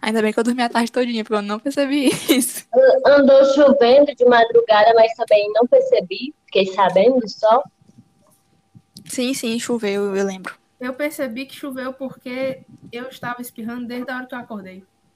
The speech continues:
Speaker 3: É assim que eu sei que choveu.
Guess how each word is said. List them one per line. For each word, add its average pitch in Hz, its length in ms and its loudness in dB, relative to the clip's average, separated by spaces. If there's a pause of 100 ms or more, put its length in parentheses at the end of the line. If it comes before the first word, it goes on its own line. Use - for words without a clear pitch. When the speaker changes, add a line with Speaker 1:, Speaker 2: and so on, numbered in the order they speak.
(1300)
Speaker 3:
É 233 100 -4
assim 226 220 0
que 247 340 0 (280)
eu 277 80 0
sei 277 260 -4
que - 100 -18
choveu. 233 560 -10